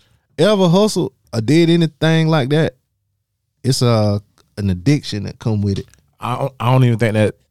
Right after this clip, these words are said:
Speaker 2: that's what it is with Reed.
Speaker 1: What do you think it is?
Speaker 2: I think Reed is just one of those, uh,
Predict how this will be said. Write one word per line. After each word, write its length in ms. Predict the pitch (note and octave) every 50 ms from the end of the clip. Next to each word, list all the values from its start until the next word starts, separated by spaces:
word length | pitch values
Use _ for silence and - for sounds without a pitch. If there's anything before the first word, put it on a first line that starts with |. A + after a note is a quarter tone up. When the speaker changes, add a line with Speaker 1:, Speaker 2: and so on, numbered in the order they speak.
| _ _
Speaker 2:
that's 160 | - G2+ G2+
what 140 | G2+ G2+ G2
it 80 | G2+ G#2
is 160 | G#2 G2+ G2
with 100 | G2 F#2
Reed. 340 | G#2 A2+ B2 A2+ F#2 G2 - _ _ -
Speaker 1:
What 120 | F#2 G2
do 60 | G2+
you 60 | G#2
think 200 | G2+ G#2 G2+ G2
it 60 | G2 F#2
is? 240 | F#2 F2+ F#2+ - _ _ _ _ _ _ _ _ -
Speaker 2:
I 120 | G2+ A#2
think 320 | B2+ B2+ A#2 G#2+ G#2 G2+ G2+
Reed 240 | A2 A2+ A#2 A2+
is 120 | G#2+ G2+ F#2+
just 180 | G#2 G2+ F#2+
one 120 | G2+ G2+ G2+
of 60 | G2
those, 280 | F#2+ G2 F#2+ F#2+ F#2 F2+
uh, 380 | F2+ F2 F2 E2+ E2 D#2+ D2+